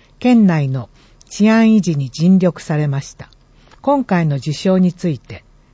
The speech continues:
警察活動にご協力いただいた県民の皆様をはじめ、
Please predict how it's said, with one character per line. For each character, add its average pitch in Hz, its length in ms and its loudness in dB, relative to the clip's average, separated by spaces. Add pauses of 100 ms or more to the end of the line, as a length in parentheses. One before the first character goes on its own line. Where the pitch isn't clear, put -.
(100)
警 226 200 0
察 226 300 -2
活 214 300 -6
動 160 180 -2
に 139 120 -6
ご 151 180 -4
協 202 220 -2
力 190 280 -2
い 170 100 -6
た 175 160 -4
だ 170 120 -2
い 165 80 -4
た 165 160 -10
県 196 300 0
民 202 200 2
の 190 120 2
皆 185 240 0
様 151 320 -6
を 120 60 -10
は 120 160 -12
じ 131 180 -12
め、 123 160 -12